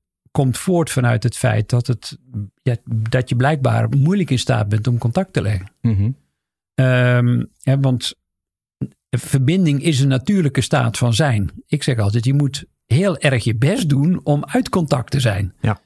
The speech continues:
Speaker 1: En dat kost ontzettend veel energie om, om uit verbinding te zijn. Dus waarom zou je niet op een natuurlijke manier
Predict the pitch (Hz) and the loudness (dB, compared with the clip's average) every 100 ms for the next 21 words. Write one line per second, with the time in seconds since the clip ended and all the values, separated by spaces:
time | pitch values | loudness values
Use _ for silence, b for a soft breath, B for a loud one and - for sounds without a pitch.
0 | _ 175 180 - 320 190 165 285 - 143 | _ -2 -2 -2 -4 -2 0 -2 0 -2
1 | 123 123 120 185 - 135 135 135 147 131 | 0 0 0 -2 0 0 0 0 0 0
2 | 165 185 - 135 135 180 170 127 101 110 | 0 0 0 0 0 2 0 0 -2 0
3 | 113 175 B B B B B - 156 165 | 0 -2 B B B B B -2 0 2
4 | 190 180 160 156 151 151 143 139 143 131 | 2 2 2 2 2 2 0 0 0 0
5 | - 196 202 147 131 120 127 127 131 117 | 0 2 2 2 2 2 2 2 0 -2